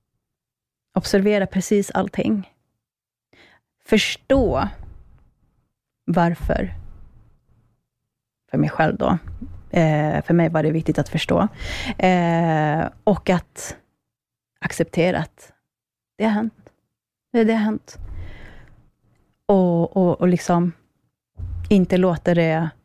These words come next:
kontrollera mig längre. Inte låta det liksom påverka mig mer.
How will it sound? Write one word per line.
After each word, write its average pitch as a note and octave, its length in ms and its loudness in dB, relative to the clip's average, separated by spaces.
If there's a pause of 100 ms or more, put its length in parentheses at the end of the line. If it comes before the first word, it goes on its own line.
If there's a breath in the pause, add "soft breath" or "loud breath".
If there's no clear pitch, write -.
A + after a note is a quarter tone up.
(1120)
kontrollera F#3 560 2
mig G2+ 140 -2
längre. - 440 -6 (160)
Inte F3+ 300 4
låta E3 340 2
det E3 180 2
liksom D3+ 580 0 (1000)
påverka A#3 720 0
mig D3 140 0
mer. B2 400 -4